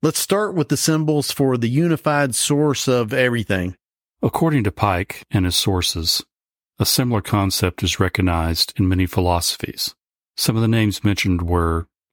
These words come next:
Speaker 2: Amun in Egyptian, the Ancient of Days, or An Sof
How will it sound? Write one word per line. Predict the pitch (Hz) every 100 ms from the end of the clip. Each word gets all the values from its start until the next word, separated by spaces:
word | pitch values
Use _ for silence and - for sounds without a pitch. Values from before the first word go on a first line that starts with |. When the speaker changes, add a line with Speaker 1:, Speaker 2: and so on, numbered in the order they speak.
| _
Speaker 2:
Amun | 92 92 90 80 110 - _
in | 101
Egyptian, | 90 85 95 - - 71 - _ _ _
the | 101
Ancient | 90 90 -
of | 82
Days, | 82 85 76 80 - - _ _
or | - 95
An | 101 95
Sof | 87 - 113 90 80 -